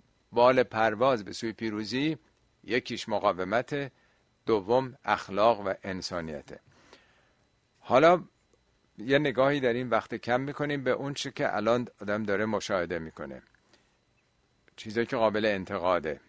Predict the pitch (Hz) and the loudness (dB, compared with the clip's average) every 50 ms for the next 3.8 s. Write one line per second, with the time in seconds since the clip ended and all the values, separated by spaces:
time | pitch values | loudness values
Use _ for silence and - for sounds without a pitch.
0 | _ _ _ _ _ - 92 87 90 101 104 107 110 - - - - - 113 104 | _ _ _ _ _ -8 -6 -6 -4 -4 -4 -6 -6 -8 -10 -10 -4 0 2 4
1 | 107 113 113 117 98 95 104 110 113 104 107 127 135 127 - - - _ _ _ | 4 4 2 0 0 2 2 0 0 0 -2 -2 -2 -2 -4 -8 -12 _ _ _
2 | _ _ _ _ _ _ - 90 98 110 110 107 104 92 95 98 107 113 123 113 | _ _ _ _ _ _ -8 -6 -4 -4 -2 -4 -4 -6 -6 -4 -4 -4 -6 -8
3 | - - _ _ _ _ _ _ _ _ _ - - 85 87 | -10 -16 _ _ _ _ _ _ _ _ _ -8 -4 -4 -4